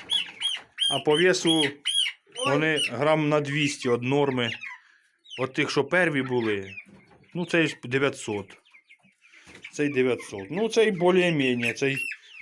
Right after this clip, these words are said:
Speaker 1: ближче к нормі. У них більше кілограма вже должно бути в такому
Speaker 2: Да.
Speaker 1: возрасті. Ну, нічого, що маємо, то маємо.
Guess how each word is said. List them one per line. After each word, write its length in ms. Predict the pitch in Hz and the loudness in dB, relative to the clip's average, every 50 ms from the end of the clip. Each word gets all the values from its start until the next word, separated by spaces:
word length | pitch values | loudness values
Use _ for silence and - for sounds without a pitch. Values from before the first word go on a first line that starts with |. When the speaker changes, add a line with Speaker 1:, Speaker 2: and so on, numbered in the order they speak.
| 117 127 | -2 2
Speaker 1:
ближче 380 | 151 170 165 - - - 147 | 4 4 4 4 4 2 2
к 120 | 143 - 147 | 2 2 2
нормі. 460 | 143 135 135 127 127 127 123 123 120 - _ _ - _ _ - - - - - - - 1077 1047 - _ _ _ _ - - - - - _ _ - - 1077 - - - - _ - - - - - _ _ - - _ - - | 2 2 2 2 0 -2 -4 -4 -6 -10 _ _ -20 _ _ -20 -20 -20 -20 -20 -20 -20 -20 -20 -20 _ _ _ _ -20 -20 -20 -20 -20 _ _ -20 -20 _ -20 -20 -20 -20 _ -20 -20 -20 -20 -20 _ _ -20 -20 _ -6 -2
У 60 | 151 | 0
них 140 | 160 165 160 | 2 2 0
більше 260 | 143 156 147 - 165 | 0 -2 -2 -2 -2
кілограма 560 | - - 165 165 165 160 151 131 120 117 113 | 0 2 4 4 4 4 4 4 2 2 0
вже 160 | 113 107 113 110 | 0 0 -2 0
должно 300 | 113 117 110 113 117 110 | 0 0 0 -2 -4 -4
бути 160 | 110 107 - | -6 -6 -6
в 20 | - | -4
такому 280 | 113 110 123 120 117 | -4 -2 -2 -2 -2
Speaker 2:
Да. 60 | 120 | 0
Speaker 1:
возрасті. 540 | 147 170 160 143 143 139 127 - - 127 127 | 2 2 2 2 2 0 -2 -2 -2 0 0
Ну, 520 | 131 151 170 196 214 220 214 214 208 196 180 - - - - - - - - - | 0 0 0 0 2 2 2 2 0 0 -4 -10 -18 -20 -20 -20 -20 -14 -8 -4
нічого, 520 | 202 269 294 240 - - 262 240 190 151 | -2 0 0 -2 -2 0 0 2 2 2
що 160 | 143 - 247 | 2 2 2
маємо, 380 | 262 285 294 285 269 262 254 240 | 2 4 2 4 4 4 4 2
то 140 | - 247 226 | 2 2 2
маємо. 460 | 226 220 208 175 131 110 101 95 | 2 2 2 2 0 0 -2 -6